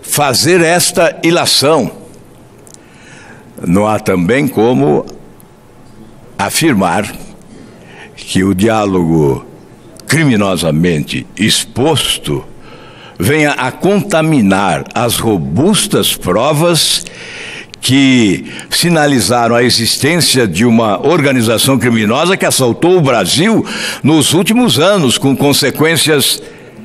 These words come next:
irreparáveis. Não há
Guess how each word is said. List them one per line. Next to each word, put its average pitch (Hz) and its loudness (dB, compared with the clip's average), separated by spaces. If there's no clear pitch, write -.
irreparáveis. 104 -2
Não 117 2
há 123 -4